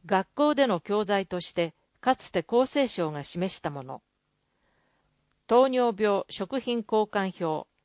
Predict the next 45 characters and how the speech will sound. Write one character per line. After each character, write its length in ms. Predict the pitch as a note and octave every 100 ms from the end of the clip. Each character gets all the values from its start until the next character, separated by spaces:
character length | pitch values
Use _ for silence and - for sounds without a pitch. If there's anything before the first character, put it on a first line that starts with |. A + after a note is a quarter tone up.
| _ _ _
糖 200 | A3+ C#4
尿 280 | C#4+ C#4 A#3+
病 200 | B3 A#3
治 140 | A#3
療 280 | A3+ A3+ G#3+
を 60 | G3
目 180 | F#3
的 300 | - F3+ -
に、 200 | E3 D#3 - _ _
糖 200 | - B3+
尿 220 | C4+ C#4 A3+
病 220 | B3 A#3
学 240 | A#3 -
会 240 | - D#3+ D3
が 240 | C#3+ - _
六 220 | F3 F#3+
つ 140 | - D4
の 160 | G#3+ D#3
表 160 | F#3+ G3+
で 140 | F3+
示 320 | E3+ F3+ F#3
し 60 | -
た 100 | D3+
も 100 | C#3+
の。 200 | C3+ - _ _ _ _ _ _ _ _ _ _ _ _ -
腎 300 | D#3+ B3+ B3
臓 260 | B3 A3+
病 300 | F#3+ G3 F3+ -
食 320 | - F3 C4
品 260 | B3+ A#3+ A3
交 180 | A3+ G#3+
換 340 | G#3+ G3 -
表。 240 | E3 D3+ - _ _ _ -
腎 300 | F3 C#4 C4+
臓 200 | C#4+ B3
病 240 | B3+ B3+
治 120 | -
療 220 | A3+ G3+
を 100 | D#3
目 200 | C#3+ D3 -
的 260 | E3+ E3+
に、 220 | D#3 D3+ - _ -
六 160 | F3+ -
つ 140 | C#4
の 180 | C4+